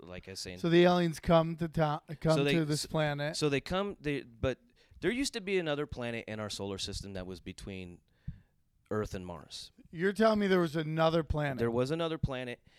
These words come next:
Speaker 1: and there's floating debris around. It was the planet called Tiamat. They referred to it as Lucifer.
Speaker 2: T M I?
Speaker 1: Tiamat.
Speaker 2: Oh, Tiamat. I thought it was too
Speaker 1: Uh,
Speaker 2: much
Speaker 1: it
Speaker 2: information.
Speaker 1: Yeah. <laughs>
Speaker 2: Tiamat?
Speaker 1: Tiamat.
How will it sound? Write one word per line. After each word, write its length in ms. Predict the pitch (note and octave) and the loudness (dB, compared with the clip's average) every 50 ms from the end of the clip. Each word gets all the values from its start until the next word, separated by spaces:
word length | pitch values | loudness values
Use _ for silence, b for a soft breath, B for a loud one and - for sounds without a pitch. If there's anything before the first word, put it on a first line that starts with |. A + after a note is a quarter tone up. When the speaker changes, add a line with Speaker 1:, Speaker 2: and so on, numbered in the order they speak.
| b b b b - | b b b b -10
Speaker 1:
and 180 | A2 A2 A2 | -8 -8 -6
there's 200 | A2 G#2+ G#2 - | -8 -8 -8 -10
floating 480 | - - - B2 C3 D3 D3+ D3+ C#3+ C3 | -12 -8 -4 -2 -2 0 -2 -4 -6 -6
debris 400 | B2+ B2 A2 A2+ A2+ A2+ A2 G#2+ | -8 -8 -6 -6 -6 -4 -4 -4
around. 340 | G2 F#2 F2+ E2+ D#2+ E2 E2+ | -4 -6 -6 -8 -8 -10 -12
It 60 | F#2 | -12
was 100 | F#2 - | -12 -12
the 80 | F#2 | -4
planet 380 | F2+ - A#2+ A2+ A#2 A2+ G#2 - | -4 -4 -2 -2 -6 -6 -8 -8
called 260 | - A2 G#2 F2+ _ | -8 -8 -8 -8 _
Tiamat. 480 | - - G#2+ G#2 G2+ G2+ G2 G2+ - - _ _ - | -10 -8 -8 -6 -6 -6 -6 -8 -8 -10 _ _ -14
They 100 | G2 F#2 | -12 -10
referred 380 | F2+ F2+ - - G2+ G2+ - | -10 -10 -8 -8 -8 -8 -8
to 120 | - A2 G#2 | -8 -8 -6
it 60 | F#2+ | -6
as 180 | F#2+ F2+ E2 | -6 -8 -8
Lucifer. 600 | F2+ G2 G#2 G2+ - - - - F#2+ F#2+ G2+ - _ b b b b b b b | -10 -10 -10 -10 -10 -12 -12 -10 -10 -10 -10 -12 _ b b b b b b b
Speaker 2:
T 180 | - F3 F3 E3 | -2 0 0 2
M 100 | E3 D#3+ | 2 4
I? 360 | D#3+ E3+ F#3+ A3+ B3+ C4 B3 _ _ _ | 4 4 4 2 -2 -4 -10 _ _ _
Speaker 1:
Tiamat. 680 | - - B2 A2 G#2+ G2+ F#2 F2+ - _ - - - _ _ _ _ | -6 -4 -4 -4 -4 -6 -8 -8 -10 _ -14 -14 -14 _ _ _ _
Speaker 2:
Oh, 160 | D#3 D#3 D#3 | 0 0 0
Tiamat. 380 | C#3+ - - D#3+ D3+ D3+ C#3+ C3+ | 0 0 -2 -2 -2 0 -2 -4
I 40 | C#3 | -2
thought 120 | - D3+ | -2 -2
it 20 | C#3+ | -2
was 80 | C3+ - | 0 0
too 60 | G#2+ | 0
Speaker 1:
Uh, 100 | - D3 | 0 0
Speaker 2:
much 160 | C#3+ C#3 - | 0 -2 -2
Speaker 1:
it 60 | - C#3+ | -4 -4
Speaker 2:
information. 540 | B2 - C3+ C3+ C#3 C3+ B2+ A2 - - | -4 -4 -6 -6 -4 -4 -6 -8 -8 -6
Speaker 1:
Yeah. 680 | G#2+ G#2+ G2+ G2 A2 G2+ G2+ D#3 B2 - - F#3+ E3 B2+ - - | -6 -4 -4 -4 -4 -6 -4 -4 -4 -4 -4 -4 -4 -6 -8 -10
<laughs> 80 | - - | -16 -4
Speaker 2:
Tiamat? 540 | - E3+ E3+ E3 E3+ F3+ F3+ F#3+ A3 C4+ A#3+ - - _ | 2 2 2 4 6 6 6 6 6 4 -2 -10 -14 _
Speaker 1:
Tiamat. 520 | - D3 D3+ D#3 D#3+ C#3+ A#2 A2 A#2+ | -4 -2 -2 -2 -2 -4 -4 -6 -8